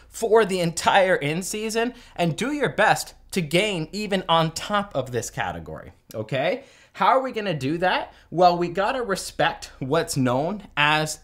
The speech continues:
fatigue decay rates. Fatigue decay rates, there's been a lot of literature on how long will you hold on to a quality if you stop training it. For example, if you strength train for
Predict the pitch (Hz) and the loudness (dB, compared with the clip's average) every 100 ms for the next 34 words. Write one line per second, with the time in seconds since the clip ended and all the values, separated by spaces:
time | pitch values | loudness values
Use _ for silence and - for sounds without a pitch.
0 | - - 143 - 190 196 - - 139 170 | -18 -10 -6 -6 -6 -8 -12 -6 -4 -2
1 | 147 104 87 - - - - - - - | -2 -4 -8 -10 -14 -14 -20 -20 -20 -6
2 | 160 - 247 233 190 - 170 175 151 120 | -4 -2 -4 -4 -8 -2 -2 0 -2 -2
3 | 117 147 143 160 165 147 185 240 175 139 | -2 -4 -2 0 0 0 -2 0 0 0
4 | 156 185 - 202 240 - - - 160 160 | 0 -2 -2 -2 -2 -12 -20 2 4 6
5 | 180 202 - - - - 208 226 175 165 | 4 -2 -14 -20 -4 4 4 6 4 4
6 | 180 156 156 170 147 151 160 143 147 160 | 2 -2 -2 -2 -2 0 0 0 -2 -2
7 | 156 135 - 127 131 156 175 240 - _ | -4 -4 -2 0 2 0 -4 -8 -14 _
8 | _ 180 - 190 - 165 - - 160 151 | _ -6 -6 -8 0 2 0 0 -2 -2
9 | 120 87 - - - - - 147 147 165 | -4 -6 -10 -20 -20 -20 -6 -4 0 0
10 | 170 101 82 - 127 147 - 185 175 175 | 0 -2 -6 -6 -6 -4 -6 0 0 0
11 | - 143 98 92 - 139 135 131 127 | -4 -2 -2 -8 -6 0 2 2 0